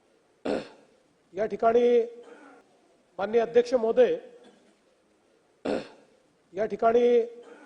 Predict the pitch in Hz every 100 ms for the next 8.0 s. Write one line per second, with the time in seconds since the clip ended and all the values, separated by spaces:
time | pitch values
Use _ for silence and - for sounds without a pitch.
0 | - - - 320 240 170 - 202 220 226
1 | 233 240 226 226 240 233 196 - 233 220
2 | 180 202 214 160 - _ - _ _ _
3 | _ _ _ 165 175 202 226 196 185 208
4 | 214 226 233 196 202 214 240 240 240 -
5 | 240 233 226 220 240 170 175 220 233 226
6 | 190 202 - 208 - 240 185 156 202 226
7 | 220 190 190 214 165 - 170 147 139